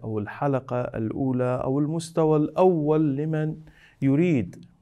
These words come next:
الولوج في هذه العلوم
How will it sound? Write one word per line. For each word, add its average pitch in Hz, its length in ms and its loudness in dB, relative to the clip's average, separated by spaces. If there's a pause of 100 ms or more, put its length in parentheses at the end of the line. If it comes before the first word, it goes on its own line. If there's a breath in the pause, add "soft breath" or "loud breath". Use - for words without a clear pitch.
(360)
الولوج 135 800 0 (280 soft breath)
في 127 460 -2
هذه 123 360 0
العلوم 120 680 2